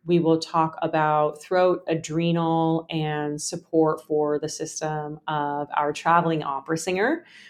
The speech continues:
But of course, as always, I create, um, or I craft my replies in a way that these things can benefit as many of you as possible, while being very specific to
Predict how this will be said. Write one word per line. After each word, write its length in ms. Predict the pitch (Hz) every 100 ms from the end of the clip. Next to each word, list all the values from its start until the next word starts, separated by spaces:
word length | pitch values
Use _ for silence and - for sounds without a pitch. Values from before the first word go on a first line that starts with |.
| _
But 100 | 208
of 140 | 202 202
course, 400 | 208 202 196 196
as 180 | 180 170
always, 800 | 170 175 170 165 160 156 156 -
I 640 | 165 160 156 156 156 151 151 -
create, 800 | 175 165 165 165 170 175 170 - _ _ _ _ -
um, 640 | 170 165 160 151 147 147 147
or 100 | 190
I 60 | 196
craft 420 | 196 233 254 269
my 100 | 302
replies 600 | 247 196 165 160 160 160
in 60 | 160
a 60 | 151
way 420 | 151 151 151 151
that 380 | 147 147 147 147 -
these 280 | 156 147 -
things 480 | 160 156 151 143
can 500 | - 151 147 147 147
benefit 480 | 147 143 147 - 147
as 160 | 147 151
many 280 | 156 147 151
of 80 |
you 140 | 143 143
as 140 | 143
possible, 640 | - 135 - 170 185 226 - - -
while 220 | 202 208
being 200 | 220 226
very 240 | 220 240 262
specific 720 | - 208 - - 165 170 -
to 540 | - 165 165 156 156